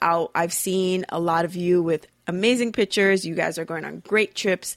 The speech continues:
and you're spending more time with your family outdoors. So I think the summer is a great time to take a break. And, um, I've decided that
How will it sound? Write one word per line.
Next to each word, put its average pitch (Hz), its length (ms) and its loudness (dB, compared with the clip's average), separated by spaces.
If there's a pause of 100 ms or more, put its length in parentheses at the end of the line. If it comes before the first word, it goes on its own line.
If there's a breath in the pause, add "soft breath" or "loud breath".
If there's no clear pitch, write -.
(300 loud breath)
and 226 120 2
you're 240 120 0
spending 302 360 0
more 233 200 2
time 202 420 0
with 185 160 -2
your 175 140 -2
family 160 580 -4
outdoors. - 720 -6 (380 loud breath)
So 214 480 4
I 196 100 4
think - 240 -6
the 269 140 -2
summer 196 480 -2
is 175 180 -6
a 170 80 -2
great 165 320 -6
time 170 300 -6
to 165 120 -8
take 151 320 -6
a 139 80 -4
break. - 520 -8
And, 165 440 -2 (120)
um, 165 240 -4
I've 170 140 0
decided 220 580 -2
that - 300 -2